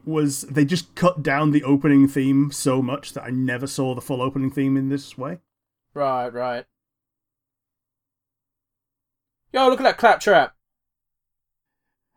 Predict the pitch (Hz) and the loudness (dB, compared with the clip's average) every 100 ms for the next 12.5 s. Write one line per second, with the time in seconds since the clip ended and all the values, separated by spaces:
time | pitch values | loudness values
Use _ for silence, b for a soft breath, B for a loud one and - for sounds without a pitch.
0 | - 208 285 220 117 123 143 123 120 131 | -2 2 4 4 0 -2 0 0 0 2
1 | 135 127 123 120 - - _ _ _ _ | 2 2 -2 -4 -8 -18 _ _ _ _
2 | _ 175 294 453 - _ _ _ _ _ | _ -4 2 2 2 _ _ _ _ _
3 | _ _ _ 254 262 311 285 135 170 220 | _ _ _ -8 0 2 2 0 0 2
4 | 226 254 240 247 233 220 185 170 196 190 | 4 4 4 4 6 6 4 2 -2 -2
5 | 156 156 185 180 147 151 - _ _ - | -2 -2 -2 -2 -2 -4 -8 _ _ -10
6 | 151 196 185 143 139 147 139 135 131 120 | -2 0 2 0 2 2 4 2 0 -4
7 | 127 - - _ _ _ b 151 160 233 | -8 -10 -18 _ _ _ b -2 0 4
8 | 277 175 143 165 135 107 - _ _ _ | 6 4 4 0 0 -2 -14 _ _ _
9 | 214 175 - 143 131 117 117 117 113 - | -4 -4 -4 -8 -8 -10 -10 -10 -12 -16
10 | _ _ _ _ _ _ _ _ _ _ | _ _ _ _ _ _ _ _ _ _
11 | _ - 196 254 277 285 247 233 226 - | _ -8 -4 -4 -4 -4 -2 0 0 2
12 | 208 202 190 143 107 | 2 2 -2 -6 -10